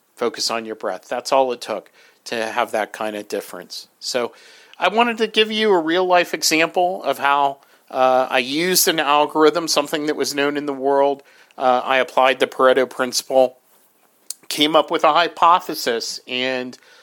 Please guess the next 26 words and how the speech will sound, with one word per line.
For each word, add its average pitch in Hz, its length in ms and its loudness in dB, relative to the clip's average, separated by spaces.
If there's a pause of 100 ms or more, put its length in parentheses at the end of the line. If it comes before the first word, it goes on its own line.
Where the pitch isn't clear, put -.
(140)
uh, 127 580 0 (160)
tested 143 400 -2
it 151 100 0
out 151 400 2
and 113 180 -14
figured 135 320 -6
out 131 200 0
what 135 240 0
worked 135 280 -6
and 143 120 -8
what 127 180 -10
didn't. 147 240 -4
In 117 120 -14
this 110 180 -10
case, 131 240 -6
it 120 100 -12
did 135 220 -4
work, 135 320 -2 (420)
uh, 120 460 -2
for 123 420 0
m-, 117 120 -14 (160)
the 127 100 -8
improvements 127 580 -6
we 120 80 -14
talked 123 320 0
about. 135 360 0